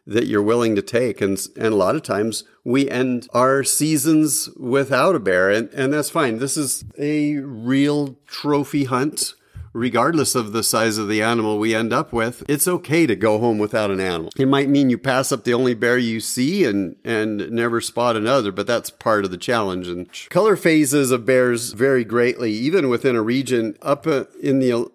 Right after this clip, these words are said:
among the Olympic bears, black pelt is the most common. Sightings in Oregon lead people to believe that black phase bears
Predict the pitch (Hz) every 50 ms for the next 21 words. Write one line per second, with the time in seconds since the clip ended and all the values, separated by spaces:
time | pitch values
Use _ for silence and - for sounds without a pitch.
0 | - - - 120 131 123 131 139 139 131 120 107 104 120 143 160 151 127 - 110
1 | 98 110 104 101 107 107 98 104 104 110 107 113 123 - - 123 107 110 104 -
2 | - 113 95 107 110 110 104 98 - - - - 120 123 120 107 104 104 - -
3 | 120 123 123 123 117 104 113 113 110 110 113 113 113 110 110 107 104 - 143 131
4 | 151 147 139 135 120 - - _ - - 147 147 - 135 117 104 - 120 107 101
5 | 101 117 117 117 131 135 135 135 127 120 110 110 101 - 123 127 131 139 156 156
6 | - - - - - 143 135 127 127 123 113 104 104 101 92 120 113 113 113 110
7 | 110 110 104 - -